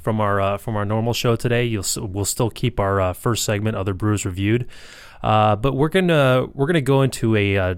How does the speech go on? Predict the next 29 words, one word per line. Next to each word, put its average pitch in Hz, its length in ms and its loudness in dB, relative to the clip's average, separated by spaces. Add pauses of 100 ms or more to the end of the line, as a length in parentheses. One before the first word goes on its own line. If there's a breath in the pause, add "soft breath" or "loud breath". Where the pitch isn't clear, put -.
discussion 101 680 0
for, 90 360 -6
uh, 87 200 -4
for 101 180 -8
Act 98 240 -4
Two 104 240 0
that's 87 160 -4
gonna 98 160 -6
carry 92 260 -4
us 92 140 -4
throughout 90 300 -4
the 98 60 -8
show, 95 360 -2 (520 loud breath)
and 104 280 2
it's 104 140 0
gonna 131 140 0
be, 123 220 2
uh, 113 200 4 (140)
gonna 135 140 0
be 131 80 2
different 110 380 0
from, 98 320 -2
uh, 90 200 -2
from 95 240 -6
our 87 60 -6
previous 85 440 -6
episodes. 82 500 -8
But, - 340 -6
uh, 95 200 0